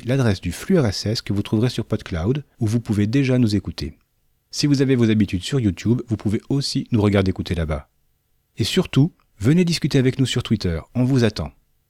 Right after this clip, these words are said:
N'hésitez pas à nous dire ce que vous avez pensé de cet épisode et des podcasts de la semaine.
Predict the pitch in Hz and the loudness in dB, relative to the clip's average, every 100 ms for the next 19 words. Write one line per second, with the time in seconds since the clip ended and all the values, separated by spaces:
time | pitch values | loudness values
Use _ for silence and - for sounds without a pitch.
0 | - 120 139 175 180 180 131 123 120 127 | 0 0 2 0 -2 0 4 4 4 0
1 | - 104 101 92 87 - 170 165 131 - | 0 -2 -2 0 -2 -2 -4 -2 -4 -6
2 | - 95 95 104 - 107 104 113 - 113 | -4 -4 -2 -4 -4 -2 -2 -2 -2 -2
3 | 104 90 87 - 73 65 | -2 -2 -4 -6 -8 -8